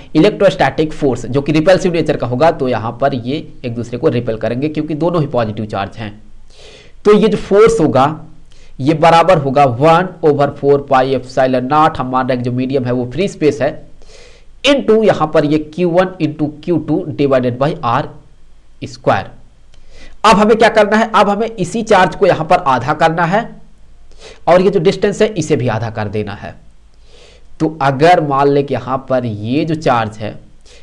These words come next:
ये अब हो गया क्यू वन बाई टू और इनके बीच का जो distance है, उसे भी हमें घटाना है। So, यहां पर ये जो चार्ज है, ये हो गया क्यू टू बाई टू, हमने आधा मान लिया,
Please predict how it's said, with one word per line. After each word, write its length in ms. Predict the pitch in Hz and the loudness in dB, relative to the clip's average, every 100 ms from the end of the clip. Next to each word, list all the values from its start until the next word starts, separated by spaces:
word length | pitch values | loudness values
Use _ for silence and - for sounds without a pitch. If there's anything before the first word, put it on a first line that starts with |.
| - | -14
ये 180 | 110 131 | -6 -4
अब 240 | 123 117 | -4 -6
हो 100 | 107 | -6
गया 160 | 110 123 | -4 -6
क्यू 300 | 123 - 123 | -6 -6 -4
वन 160 | 117 120 | -2 -4
बाई 380 | 110 110 110 | -4 -4 -4
टू 600 | 107 - - 131 147 156 - - - - | -6 -10 -6 -2 -2 -4 -12 -20 -14 -4
और 240 | 113 110 | -2 -2
इनके 220 | 131 123 143 | -6 -4 -2
बीच 200 | 131 - | -4 -2
का 100 | 135 | -2
जो 100 | 127 | 0
distance 400 | 143 151 160 143 | -2 0 0 -2
है, 60 | |
उसे 180 | 143 202 | 0 2
भी 100 | 190 | 2
हमें 160 | 185 156 | 2 0
घटाना 340 | 139 131 120 | 0 -2 -2
है। 120 | 139 | -4
So, 180 | 160 127 | -4 -4
यहां 300 | 117 110 139 | -4 -6 -8
पर 240 | 135 117 | -6 -6
ये 340 | 113 107 117 160 | -6 -8 -4 -4
जो 100 | 160 | -4
चार्ज 380 | 156 123 113 - | 0 0 -2 -6
है, 300 | 113 - - - - - | -12 -12 -20 -20 -20 -16
ये 120 | 110 117 | -8 -6
हो 120 | 107 | -6
गया 180 | 107 123 | -6 -6
क्यू 280 | - 120 | -8 -12
टू 180 | 113 117 | -10 -10
बाई 260 | 107 107 104 | -6 -4 -4
टू, 200 | 107 127 | -4 -6
हमने 280 | 120 113 117 | -4 -8 -4
आधा 260 | 113 123 147 | -2 0 0
मान 200 | 170 165 | 0 2
लिया, 260 | 175 214 | 2 0